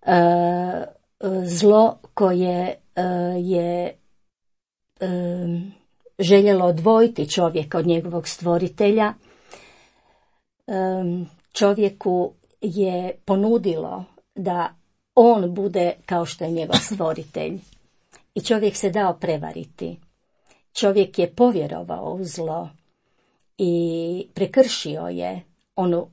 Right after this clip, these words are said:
riječ stvoritelja: „Ne diraj u stablo spoznaje dobra i zla.” I tada su mu se otvorile oči za zlo.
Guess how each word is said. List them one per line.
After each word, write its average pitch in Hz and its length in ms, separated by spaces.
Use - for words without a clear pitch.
riječ 190 540
stvoritelja: 175 920
„Ne 190 180
diraj 185 540
u 185 100
stablo 170 480
spoznaje 160 580
dobra 156 380
i 170 80
zla.” 156 340
I 190 100
tada 202 260
su 185 180
mu 175 100
se 170 160
otvorile 165 580
oči 170 320
za 156 200
zlo. 170 380